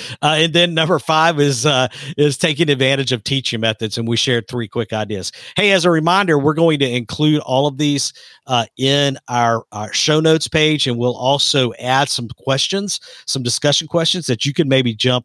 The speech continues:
uh, into a meeting or have a discussion with another, you know, small group volunteer or whatever that looks like in your ministry, and y'all could have a conversation and try to grow together.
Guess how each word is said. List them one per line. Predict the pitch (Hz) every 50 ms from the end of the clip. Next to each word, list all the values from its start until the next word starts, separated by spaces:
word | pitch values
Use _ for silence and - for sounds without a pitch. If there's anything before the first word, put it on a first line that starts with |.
| _ _ _ - - - - _ -
uh, | 127 123 120
into | 123 135 131 117 131 123
a | 113
meeting | 117 123 135 139 139 139 139 139 139
or | 120 110 110
have | 107 127 135 127
a |
discussion | 123 120 - - - 147 135 - - 135 127
with | 120 120 123 120 104
another, | 110 110 110 117 120 127 117 127 120 117 104 - _ _ _ _ _ _ _ _
you | 127 123
know, | 117 110 104
small | - - - - 143 139 135 139 135
group | 123 135 131 110
volunteer | 127 127 131 131 127 113 - - 127 127 123
or | 120 117 113
whatever | 113 117 117 117 110
that | 110 104 107
looks | 110 120 120 - -
like | 131 120 113 - -
in | 107 107
your | 110 113 113
ministry, | 110 110 120 127 139 - - - 156 156 156 151 - - - - - - _ _ -
and | 113 113
y'all | 123 123
could | 117 - 120 107
have | 101 123 120
a | 113
conversation | 107 - - 113 107 104 - - 117 107 - 117
and | 101
try | - - 110
to | 107 104
grow | 92 98 104 113 113 107 104
together. | - - 98 98 101 107 104 92 90 85